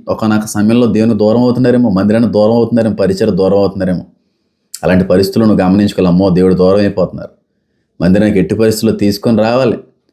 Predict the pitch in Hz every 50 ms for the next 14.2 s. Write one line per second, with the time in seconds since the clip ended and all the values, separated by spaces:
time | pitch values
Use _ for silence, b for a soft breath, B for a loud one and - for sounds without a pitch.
0 | _ _ _ - - 85 85 98 107 110 117 117 113 - 117 127 131 131 135 135
1 | 139 131 113 98 98 104 104 117 120 123 123 123 123 117 120 123 123 135 135 135
2 | 139 143 143 131 - - - _ _ _ _ _ _ _ _ _ _ - - 98
3 | 110 107 107 - 104 101 101 - 123 123 127 123 131 131 135 127 135 135 120 143
4 | 143 147 135 98 - - - - 87 95 - 113 120 123 127 127 - 139 135 131
5 | 131 127 127 123 107 - - B B B B B B B - - 113 95 92 123
6 | 139 139 151 151 156 147 151 - 156 156 156 151 151 151 147 139 139 131 131 131
7 | 131 135 127 127 127 123 123 123 120 120 117 104 101 92 - 120 113 95 85 82
8 | 82 87 92 - _ _ _ _ _ _ _ _ _ _ _ - 92 98 104 113
9 | 117 120 120 117 107 113 107 101 104 - - 92 90 - - 120 120 117 - -
10 | 104 104 107 110 110 - - 107 107 104 104 - 92 92 95 101 101 104 101 104
11 | 95 95 95 95 92 90 95 87 85 90 92 92 90 90 90 87 85 80 76 73
12 | 71 - - - _ _ _ _ _ _ _ _ _ _ _ _ _ _ _ _
13 | _ _ _ _ - - 78 95 101 101 104 101 101 95 92 92 - 92 90 92
14 | 95 95 92 -